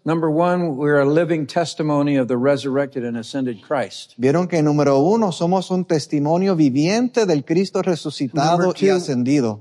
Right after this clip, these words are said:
Speaker 1: number two, we are priests of the gospel ministering Christ to others.
Speaker 2: Y número dos, somos sacerdotes del evangelio que ministran Cristo a otros.
Speaker 1: Number three, we're not only, uh, witnesses and priests, but we are branches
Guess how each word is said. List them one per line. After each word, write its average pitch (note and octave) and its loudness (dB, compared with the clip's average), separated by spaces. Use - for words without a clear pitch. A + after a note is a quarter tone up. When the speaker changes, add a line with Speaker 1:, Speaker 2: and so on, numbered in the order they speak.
Speaker 1:
number E3+ 2
two, F#3+ 2
we F3+ 4
are D#3+ 4
priests F#3+ -4
of D#3+ -2
the E3 -2
gospel E3+ 0
ministering E3+ 0
Christ D#3 -2
to A#2+ -2
others. G2+ -8
Speaker 2:
Y C3+ 0
número D#3 4
dos, F#3 0
somos F3+ 0
sacerdotes F3 0
del G3+ 0
evangelio E3+ 0
que D#3+ -4
ministran F#3 0
Cristo F#3 0
a B2 2
otros. B2+ -2
Speaker 1:
Number F3 0
three, G3+ 2
we're F3+ 2
not F#3 2
only, E3+ 0
uh, C#3 2
witnesses F3 0
and C#3+ 0
priests, F3+ -2
but C#3+ -2
we F3 0
are D#3 2
branches C3 -2